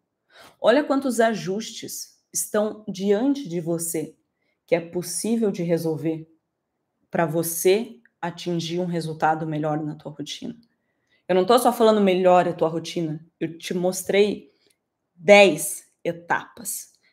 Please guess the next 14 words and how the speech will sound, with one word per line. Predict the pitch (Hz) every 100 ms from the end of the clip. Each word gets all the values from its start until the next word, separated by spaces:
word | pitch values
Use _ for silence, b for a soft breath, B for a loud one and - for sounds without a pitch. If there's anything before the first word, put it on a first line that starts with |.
| _ _
dez | 160 160 196 220 -
conceitos | - 180 165 - - 165 156 - - - _
muito | 202 202 214 240 269 254 220
simples | - - 240 240 226 165 - - b b
de | _ 180
você | 185 214
compreender | 220 220 202 196 196 208
o | 202
que | 202
tá | - 190
por | 208 175 156
trás | - 165 160
desse | 156 -
conceito | 160 160 - 165 170 165